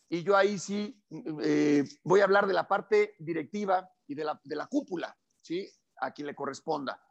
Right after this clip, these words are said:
Tú no puedes ser incongruente. Si tú dices, "Yo renuncio", yo renuncio.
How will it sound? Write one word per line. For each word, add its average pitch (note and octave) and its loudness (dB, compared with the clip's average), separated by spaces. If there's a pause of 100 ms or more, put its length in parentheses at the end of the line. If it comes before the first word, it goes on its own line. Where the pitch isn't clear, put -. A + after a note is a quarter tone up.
(680)
Tú D4 4
no C4 0
puedes A3 4
ser G3 -2
incongruente. C#3 -10 (400)
Si A#3+ 0
tú D4 2
dices, A#3+ 4
"Yo B3 4
renuncio", A#3+ 0
yo G3 0
renuncio. D#3 -8